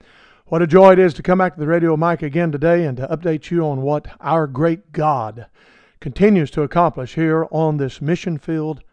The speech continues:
of Maine. What a powerful service we had on last night, full crowd, um, and preached a long time. I think I preached an hour and fifteen or more minutes.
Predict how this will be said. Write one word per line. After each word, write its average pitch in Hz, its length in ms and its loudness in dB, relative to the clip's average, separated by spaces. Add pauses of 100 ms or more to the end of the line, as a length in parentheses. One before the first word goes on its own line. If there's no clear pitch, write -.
(120)
of 131 180 -10
Maine. 117 520 -8 (640)
What 214 160 -8
a - 60 -8
powerful 165 580 -4
service 151 420 -6
we 127 120 -10
had 143 160 -6
on 135 120 -6
last 143 320 -6
night, 156 260 -6
full 170 260 -2
crowd, 151 440 -2
um, 135 160 -6 (680)
and 151 360 -2
preached 185 340 -4
a 151 60 -4
long 165 220 -2
time. 165 340 -4
I 120 120 -10
think 156 220 -10
I 139 100 -8
preached 165 340 -10
an 151 100 -10
hour 151 260 -4
and 131 120 -8
fifteen 170 420 -6
or 147 80 -2
more 156 240 -2
minutes. 147 380 -6